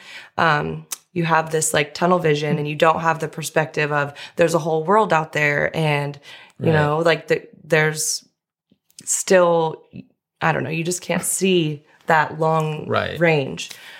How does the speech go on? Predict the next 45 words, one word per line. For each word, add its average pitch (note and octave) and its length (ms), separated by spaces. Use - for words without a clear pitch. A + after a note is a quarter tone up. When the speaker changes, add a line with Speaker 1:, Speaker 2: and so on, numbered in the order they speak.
Speaker 1:
So - 200
yeah, A#3 220
I F#3+ 100
struggled G#3+ 400
a F#3 40
lot. D#3+ 680
Um, D#3+ 600
I E3+ 120
definitely E3 840
abused D3 640
substances. D#3 920
You E3 80
know, D3+ 100
I D#3 120
was D3 380
smoking E3 460
weed D#3+ 160
all D#3 120
the D3+ 60
time, D3+ 680
abusing D3+ 460
alcohol. D3 920
Um, D3 640
was, D#3+ 240
I D#3+ 80
wasn't D#3 300
going D3+ 180
to D3 60
school. D3 600
I D#3 60
think D3+ 200
I D3+ 40
had D3 140
sixty - 440
absences D3 760
my D3 160
junior D3 320
year C#3+ 180
at C#3+ 60
Burlington D3 500
and C#3+ 100
a C#3+ 40
one C#3+ 260
point D3 220
eight C#3 340